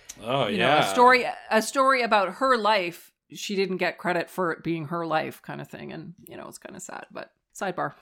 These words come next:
Speaker 1: Mm, I think that's an interesting point, though. And I think one thing that, uh, and Jason, I think you talked about a little bit before with Love Jones and the concept of representation. Um, which, again, like, as you were talking about,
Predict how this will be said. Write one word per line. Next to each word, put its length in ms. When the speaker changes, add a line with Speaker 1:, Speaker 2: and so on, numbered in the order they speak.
Speaker 1:
Mm, 320
I 120
think 160
that's 200
an 60
interesting 460
point, 320
though. 260
And 220
I 100
think 240
one 220
thing 360
that, 460
uh, 560
and 260
Jason, 320
I 40
think 220
you 100
talked 240
about 160
a 60
little 200
bit 140
before 260
with 340
Love 200
Jones 380
and 120
the 60
concept 440
of 140
representation. 920
Um, 540
which, 380
again, 500
like, 180
as 160
you 60
were 80
talking 340
about, 240